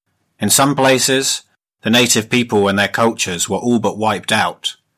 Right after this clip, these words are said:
but in most, it either continued under the rule of the Europeans, or it was blended into a new mestizo culture which drew from both peoples.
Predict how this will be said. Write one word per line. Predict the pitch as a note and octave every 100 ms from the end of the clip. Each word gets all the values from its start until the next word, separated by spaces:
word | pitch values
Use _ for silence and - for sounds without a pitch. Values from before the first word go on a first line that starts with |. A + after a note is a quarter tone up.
| _ _ _ -
but | A#2 A2+
in | A2+
most, | C3+ G#2 - - - _ _ _ _
it | A2+
either | C3 B2
continued | A2 A2 - C3+ C3+ F#2 D#2 - _ -
under | B2 B2+
the | A#2+ A2+
rule | B2+ B2
of | G#2+
the | G#2+
Europeans, | G#2+ G#2+ G2+ A#2 A2+ E2+ - - - _ _ _ _ -
or | A#2+
it | A2+
was | G#2
blended | - A2+ B2 A#2+ F#2+ E2 - _ _
into | - F#2+ G#2+
a |
new | A2+ B2 A2 G2+
mestizo | G#2 - - B2+ B2+ A2+ G2+
culture | A#2 A#2 A#2 - - - - _
which | F#2 - -
drew | A#2 A#2+ G2
from | - F#2
both | F2+ G#2 -
peoples. | G#2+ G#2 G#2 - - -